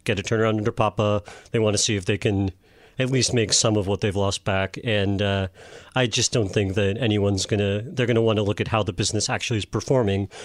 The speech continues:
'cause that's so hard to tell right now. The company just slashed its guidance, uh, back in March, and we're just still trying to figure out where things are gonna land.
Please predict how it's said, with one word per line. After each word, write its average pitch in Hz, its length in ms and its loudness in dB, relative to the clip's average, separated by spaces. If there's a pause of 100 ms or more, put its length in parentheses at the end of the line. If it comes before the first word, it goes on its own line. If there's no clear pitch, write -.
'cause - 120 -8
that's 139 180 0
so 147 180 2
hard 110 160 0
to 95 80 -6
tell 98 240 0
right 90 160 -2
now. 95 160 0
The 104 80 -2
company 104 400 -2
just 95 220 -2
slashed - 560 -2
its 98 100 -4
guidance, 98 640 -2 (380)
uh, 104 120 0
back 104 240 0
in 101 200 0
March, 104 420 -2 (400)
and 110 500 0
we're 123 120 0
just 117 220 0
still 120 200 -2
trying 113 200 0
to 101 40 0
figure 113 220 0
out 104 140 0
where 104 120 0
things 101 260 0
are 101 60 -2
gonna 101 160 2
land. 98 580 0